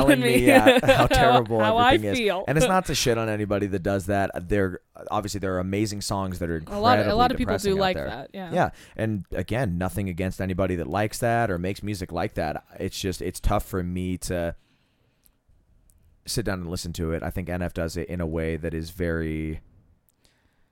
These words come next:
Speaker 2: uh, that, that is received very well from me.
Speaker 1: Yeah, it's just, it's just something that, like, you know, you don't feel like if this came on in the car, like, on a happy day, this,
Speaker 2: Mm-hmm.
Speaker 1: it wouldn't make you feel
Speaker 2: No,
Speaker 1: upset. It's kinda
Speaker 2: no,
Speaker 1: just
Speaker 2: it's
Speaker 1: like
Speaker 2: just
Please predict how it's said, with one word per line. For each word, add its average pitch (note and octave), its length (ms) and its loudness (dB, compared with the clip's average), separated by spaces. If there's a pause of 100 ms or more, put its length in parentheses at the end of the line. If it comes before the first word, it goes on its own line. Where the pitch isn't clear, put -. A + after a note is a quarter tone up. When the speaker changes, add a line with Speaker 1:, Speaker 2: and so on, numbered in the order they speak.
Speaker 2:
uh, C2+ 500 -6
that, G#2 280 -4
that C3 100 2
is A#2+ 140 -4
received C3+ 420 -4
very G#2 220 -2
well E2+ 360 -4
from D#2 360 -10
me. A#1 240 -16 (180)
Speaker 1:
Yeah, - 280 -6
it's A#3 220 -6
just, C4 240 -4 (140)
it's A#3 280 -2
just C#4 140 0
something A#3+ 320 0
that, G#3+ 100 0
like, F#3+ 300 -2 (960)
you A3+ 140 0
know, F3+ 140 0
you A3 200 2
don't B3 220 0
feel G#3+ 280 -2
like F#3+ 220 -2
if G#3 120 -6
this A#3+ 180 0
came A#3+ 200 -2
on G#3 140 -2
in G3+ 60 -6
the G3 60 -8
car, G3+ 260 -2
like, F#3 120 -4
on F#3+ 100 -4
a F3+ 60 -6
happy G3+ 360 -4
day, F3+ 200 0
this, F#3+ 220 -6
Speaker 2:
Mm-hmm. E3+ 160 -8
Speaker 1:
it A#3 140 2
wouldn't B3 240 2
make G3+ 260 -4
you F#3+ 80 -10
feel F3 500 -6
Speaker 2:
No, - 100 -4
Speaker 1:
upset. A#2 380 4
It's F2 100 -6
kinda A2+ 120 2
Speaker 2:
no, A2+ 60 4
Speaker 1:
just - 100 2
Speaker 2:
it's - 80 0
Speaker 1:
like A#3+ 100 2
Speaker 2:
just - 240 -4